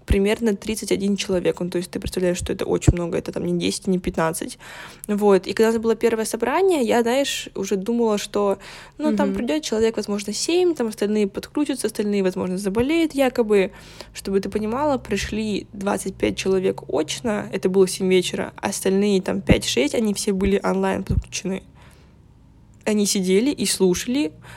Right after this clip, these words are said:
Speaker 1: Мы объясняли вообще концепцию, что нам в этом году нужно.
Speaker 2: Ого,
Speaker 1: И
Speaker 2: круто.
Speaker 1: меня до сих пор настолько это удивляет, что люди настолько работают, а люди профессионалы. Каждое дело мы с тобой быстренько пройдемся.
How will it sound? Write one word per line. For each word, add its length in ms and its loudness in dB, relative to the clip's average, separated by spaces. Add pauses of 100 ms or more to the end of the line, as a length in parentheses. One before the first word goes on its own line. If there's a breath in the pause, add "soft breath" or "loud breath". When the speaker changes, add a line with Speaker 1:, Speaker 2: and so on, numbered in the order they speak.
(120)
Speaker 1:
Мы 240 4
объясняли 460 2
вообще 260 0
концепцию, 500 -4
что 140 -10
нам 140 -2
в 20 -2
этом 240 -4
году 180 0
нужно. 520 2
Speaker 2:
Ого, 480 -4
Speaker 1:
И 220 2
Speaker 2:
круто. 140 -2
Speaker 1:
меня 160 2
до 120 -4
сих 160 -4
пор 180 0
настолько 380 -4
это 160 -6
удивляет, 480 -2
что 440 -2
люди 380 -4
настолько 480 -4
работают, 600 -2
а 80 -4
люди 200 -2
профессионалы. 800 0
Каждое 300 0
дело 220 -2
мы 80 -6
с 20 -16
тобой 280 -2 (280 loud breath)
быстренько 340 -2
пройдемся. 540 -2